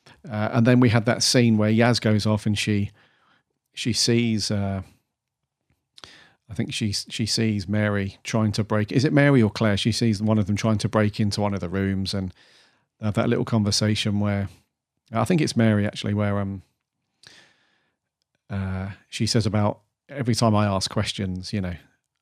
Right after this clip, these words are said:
I, you know, it just turns into more of a, an enigma sort of thing." And then you see Yaz immediately relate to that because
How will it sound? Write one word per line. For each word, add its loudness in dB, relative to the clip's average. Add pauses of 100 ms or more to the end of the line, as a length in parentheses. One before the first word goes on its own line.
I, -6
you -8
know, -4
it -4
just -4
turns 2
into -2
more 0
of -6
a, -4 (800)
an -4
enigma 2
sort -2
of -10
thing." 2
And 0
then -2
you -10
see -2
Yaz 0
immediately 4
relate 2
to -4
that -6
because -6